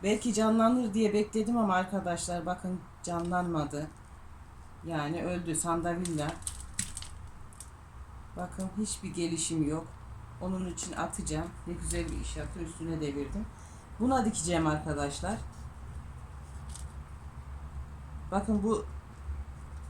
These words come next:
güzel kızım da sanırım köklenmiş. Sularken kırmıştım. Bakın nasıl köklenmiş, <laughs> gördünüz mü? Bunu da bir arkadaşıma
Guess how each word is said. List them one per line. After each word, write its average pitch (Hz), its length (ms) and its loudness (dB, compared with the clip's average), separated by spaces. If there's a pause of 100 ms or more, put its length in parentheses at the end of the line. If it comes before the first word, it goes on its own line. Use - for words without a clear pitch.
(640)
güzel 208 360 4
kızım 208 300 6
da 208 100 4
sanırım 214 460 4
köklenmiş. 196 760 0 (3500)
Sularken 220 680 6 (220)
kırmıştım. 220 680 4 (1120)
Bakın 262 460 0 (100)
nasıl 226 280 4
köklenmiş, 196 600 4
<laughs> - 20 0
gördünüz 233 580 6
mü? 175 160 2 (2000)
Bunu 269 180 8
da 233 140 8
bir 226 100 6
arkadaşıma 220 840 6